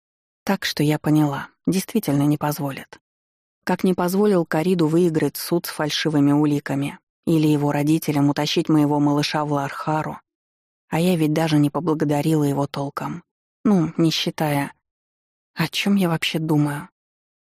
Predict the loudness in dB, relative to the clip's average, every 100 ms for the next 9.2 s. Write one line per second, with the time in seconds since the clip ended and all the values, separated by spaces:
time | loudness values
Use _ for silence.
0 | _ 2 4 4 2 -2 0 2 2 0
1 | -2 0 2 0 0 0 2 2 2 2
2 | 0 0 -2 -6 -6 -8 _ 0 0 0
3 | 2 2 2 0 -2 0 2 4 4 4
4 | 2 0 2 2 2 0 -4 -8 -8 -10
5 | _ _ _ _ -6 -2 0 0 0 0
6 | 2 2 2 2 2 2 2 0 -2 -6
7 | -2 0 0 0 -2 -2 -6 -8 -12 _
8 | _ _ _ _ _ -2 0 2 2 2
9 | 0